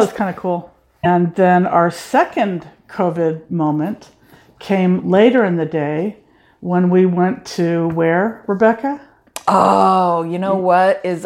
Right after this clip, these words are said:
Speaker 1: open? Hobby Lobby.
Speaker 2: Yeah.
Speaker 1: Hobby Lobby. I was so excited. And, and in fact, we went in there,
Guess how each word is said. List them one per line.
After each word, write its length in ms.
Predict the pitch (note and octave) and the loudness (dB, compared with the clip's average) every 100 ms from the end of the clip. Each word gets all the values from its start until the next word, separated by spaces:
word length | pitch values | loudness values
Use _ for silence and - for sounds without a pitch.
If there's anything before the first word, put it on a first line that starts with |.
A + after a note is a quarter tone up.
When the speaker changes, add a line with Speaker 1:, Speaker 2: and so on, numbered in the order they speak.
| - | 0
Speaker 1:
open? 640 | F#3 G3 C4 C4 C4 D#4+ - _ _ - _ - _ - | 2 2 -2 -2 -2 -6 -12 _ _ -20 _ -20 _ -2
Hobby 320 | F#3 F3 E3+ | 0 2 2
Lobby. 460 | D3 D3 C#3+ B2 _ _ - | 2 2 -2 -8 _ _ -16
Speaker 2:
Yeah. 680 | E3 E3 F3+ G#3+ G3+ E3 D#3 - | -8 -2 2 4 4 2 -2 -10
Speaker 1:
Hobby 460 | - G#3+ A3 A3+ | -2 0 0 -2
Lobby. 600 | A3 G3 F3 E3+ D#3 C3 - - | 0 0 0 -2 -10 -12 -14 -14
I 200 | D#3 F3+ | -2 0
was 140 | G3+ F#3+ | 0 -2
so 200 | A#3+ A3 | -2 -2
excited. 600 | - G#3 F3 D3+ D3 F3+ _ _ _ - - | -2 0 0 0 -4 -8 _ _ _ -20 -6
And, 280 | F#3+ F#3 F3+ | 0 0 -2
and 140 | E3+ F#3+ | -4 -4
in 120 | F3 | -2
fact, 480 | G#3 F#3 - - _ _ - | 0 0 0 -14 _ _ -8
we 100 | G3 | -4
went 240 | G3 A3+ A3 | 2 2 4
in 160 | A3 | 2
there, 520 | E3+ D3+ D#3+ - - | 0 0 0 -4 -12